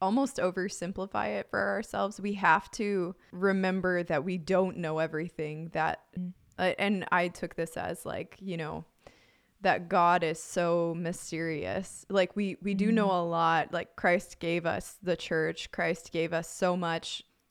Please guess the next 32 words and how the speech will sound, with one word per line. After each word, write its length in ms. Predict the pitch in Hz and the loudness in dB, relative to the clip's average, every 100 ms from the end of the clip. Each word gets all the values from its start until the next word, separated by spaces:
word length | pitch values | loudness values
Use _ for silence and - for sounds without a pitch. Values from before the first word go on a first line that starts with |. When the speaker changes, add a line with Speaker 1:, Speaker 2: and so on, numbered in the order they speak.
| _ _ | _ _
Speaker 1:
scripture 520 | - 202 - 190 170 | -4 -4 -2 -4 -4
tradition 760 | - 180 170 - 170 151 156 - | -4 -4 -2 -2 -6 -6 -10 -12
to, 500 | - 190 170 156 - - | -4 -2 0 -2 -8 -6
for 140 | - | 2
us 200 | 185 180 - | 4 2 -2
to 120 | 175 | -2
learn 380 | 170 175 175 180 | 0 -2 -4 -6
from 320 | 175 165 165 | -4 -4 -4
and 180 | 160 175 | -8 -6
to, 400 | 175 165 160 165 _ _ | -2 -2 -4 -8 _ _
um, 240 | 175 156 170 | -4 -2 0
reason 480 | 208 254 220 180 | 4 4 4 0
with. 240 | 170 165 - | 2 0 2
But, 220 | 196 - - - | 2 2 -2 0
but 120 | 196 202 | 8 8
at 120 | 208 | 8
the 80 | 214 | 4
same 260 | 247 220 | 4 4
time, 320 | 214 214 214 | 4 4 4
there's 340 | 190 180 - - - - - | 4 0 -2 -10 -14 -4 0
an 160 | 196 | 2
infinite 520 | 220 254 247 214 190 | 6 4 4 2 2
amount 300 | 180 185 180 | 2 2 2
that 100 | 180 | 0
we 120 | 180 180 | -2 -4
don't 420 | - 190 208 190 | 2 4 4 2
know 240 | 175 156 160 | -4 -2 -2
also. 600 | 170 190 - 165 160 - | 0 0 0 -4 -2 -2
And 160 | 170 | -2
that, 240 | 170 - - - - - - | -2 -4 -10 -20 -20 -12 2
that's 240 | 196 - | 2 2
marvelous 840 | 202 180 285 196 - - - - | 0 4 2 2 -4 -6 -8 -18